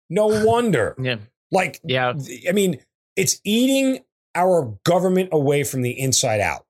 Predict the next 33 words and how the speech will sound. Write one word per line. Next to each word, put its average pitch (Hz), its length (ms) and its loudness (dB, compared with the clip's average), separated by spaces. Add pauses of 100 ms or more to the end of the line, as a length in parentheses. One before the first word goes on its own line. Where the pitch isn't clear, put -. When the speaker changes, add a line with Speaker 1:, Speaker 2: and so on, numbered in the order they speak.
(160)
Speaker 1:
Those 160 360 2
people 196 280 -2
are 170 120 2
now 127 580 0 (300)
dictating 143 760 0
policy 120 880 0 (260)
off 156 240 2
of 147 140 0
donations 139 800 0
th-, 143 200 -6
as 156 140 0
opposed 165 440 0
to 143 340 0 (420)
dictating 170 400 0
policy 151 460 2
off 139 160 2
of 123 120 -2
what 135 160 2
is 120 120 0
best 120 420 -2 (340)
for 131 200 0
everybody. 98 400 -4 (460)
Speaker 2:
I 196 100 -2
try 254 160 -2
to 269 40 -6
put 254 140 -4
myself 185 460 -2
in 170 80 -2
the 147 80 -4
position 160 340 -4
of 131 100 -6
this 123 160 -6
donor, 131 520 -4